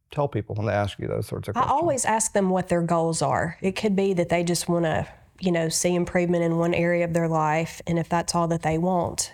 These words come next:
Speaker 2: you know, then that's fine. But if we're talking about, like, sex addiction recovery, we're usually not just talking about the individual. We're talking about their family, you know, especially their,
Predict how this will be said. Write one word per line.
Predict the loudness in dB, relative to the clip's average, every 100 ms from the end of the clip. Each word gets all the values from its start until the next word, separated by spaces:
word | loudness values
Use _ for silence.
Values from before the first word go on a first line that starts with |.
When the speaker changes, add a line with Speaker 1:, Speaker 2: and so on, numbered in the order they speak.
| -2
Speaker 2:
you | 0
know, | 2
then | 0 0
that's | 0 -2
fine. | 0 0 2
But | 0
if | 0
we're | -2
talking | 2 0 2 0 2
about, | 2 2 0 0
like, | 0 -2 -6 -16 -6
sex | -2 0 0 0 0
addiction | 2 0 0 2 0 -2 -6 -20 -20 -8 -2
recovery, | 0 2 0 0 0 0 -4 -10 -20 -6 0
we're | 2
usually | 2 0 2
not | 2 2
just | -2 0
talking | 0 2 0
about | 2 0
the | 0
individual. | 0 0 0 0 -2 -2
We're | -4
talking | -4 -4 -4
about | -4
their | -6
family, | -4 -2 0 0 0 0 -2 -2
you |
know, | -2
especially | 0 -2 0 0 0
their, | 0 -2